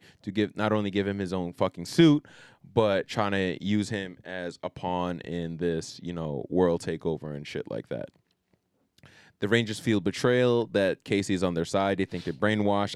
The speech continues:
Obviously, Raph takes it the hardest, and they try to go save him. And he was like, "Yo, I'm not brainwashed. I'm operating as on my own fruition and shit like that." The whole time,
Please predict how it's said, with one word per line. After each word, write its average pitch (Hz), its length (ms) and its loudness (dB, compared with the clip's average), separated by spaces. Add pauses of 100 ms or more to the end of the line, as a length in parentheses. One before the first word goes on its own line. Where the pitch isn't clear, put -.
Obviously, 101 320 0
Raph 98 340 2
takes - 240 -4
it - 80 -10
the 82 80 -2
hardest, 98 500 0 (360)
and 101 120 -6
they 98 60 -2
try 101 220 0
to 98 60 0
go 95 140 2
save 104 360 0
him. 90 200 -2
And 95 140 -4
he 101 60 2
was 92 100 0
like, 90 140 -2
"Yo, 90 100 0
I'm 87 80 -2
not 101 160 -2
brainwashed. 95 640 0
I'm 82 120 -10 (160)
operating 95 580 -2
as 87 420 -4 (320)
on 95 100 -6
my 92 120 -2
own 104 220 2
fruition 101 680 -2
and 90 100 -4
shit 82 180 -6
like 90 220 -4
that." 85 340 -2 (220)
The 98 140 -4
whole 123 180 6
time, 117 480 0